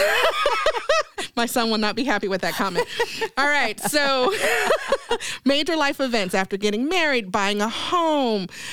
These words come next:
um, a career ladder change,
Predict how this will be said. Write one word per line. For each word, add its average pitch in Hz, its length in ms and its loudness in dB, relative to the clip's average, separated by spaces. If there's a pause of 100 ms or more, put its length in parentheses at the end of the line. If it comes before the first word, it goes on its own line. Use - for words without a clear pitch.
(120)
um, 196 480 -2 (380)
a 214 100 0
career 311 400 0
ladder 214 320 0
change, 175 420 -2